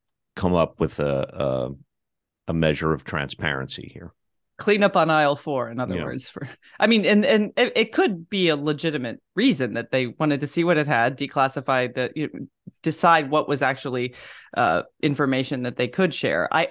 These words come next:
Speaker 2: I also think it's a pushback against the, the, the Chinese argument that it was just a weather balloon. I mean, this clearly exposes the fact that it wasn't, which we knew anyway, but is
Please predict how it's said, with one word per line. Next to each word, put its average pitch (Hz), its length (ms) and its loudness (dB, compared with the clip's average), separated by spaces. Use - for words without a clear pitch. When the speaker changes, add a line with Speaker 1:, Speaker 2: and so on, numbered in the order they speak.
Speaker 2:
I 175 120 4
also 254 240 2
think 196 180 0
it's 180 140 -2
a - 20 -4
pushback 165 500 -2
against 139 360 -2
the, 135 340 -4
the, - 300 -4
the 135 100 -2
Chinese 147 400 2
argument 131 360 0
that 127 100 -2
it - 60 -6
was 127 120 -6
just 123 160 -6
a 123 60 -4
weather 143 240 2
balloon. - 320 -6
I - 20 -6
mean, 113 160 -4
this 113 180 -6
clearly 95 360 -4
exposes - 560 -4
the 120 100 -6
fact 110 240 -2
that 113 100 -4
it 104 60 -4
wasn't, 127 280 0
which 214 200 -2
we 262 140 2
knew 247 220 4
anyway, 143 480 0
but 127 180 -6
is 131 200 -6